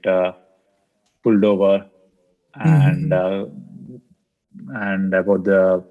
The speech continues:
Speaker 1: people who are once they got the P R, what are the best ways to buy a home. I'm
Speaker 2: Okay.
Speaker 1: just, uh, what I can say, I'm, I'm sharing the knowledge,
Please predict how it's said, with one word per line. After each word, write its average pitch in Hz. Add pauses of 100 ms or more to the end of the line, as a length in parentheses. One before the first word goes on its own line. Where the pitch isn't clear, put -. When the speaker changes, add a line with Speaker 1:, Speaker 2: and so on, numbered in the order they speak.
Speaker 1:
people 107
who 104
are 101
once 98
they 113
got 95
the 95
P 101
R, 95
what 95
are 101
the 92
best 95
ways 95
to 95
buy 95
a 95
home. 98 (760)
I'm 143
Speaker 2:
Okay. - (100)
Speaker 1:
just, -
uh, 95 (1800)
what 107
I 104
can 101
say, -
I'm, 101 (100)
I'm 117
sharing 120
the 113
knowledge, 98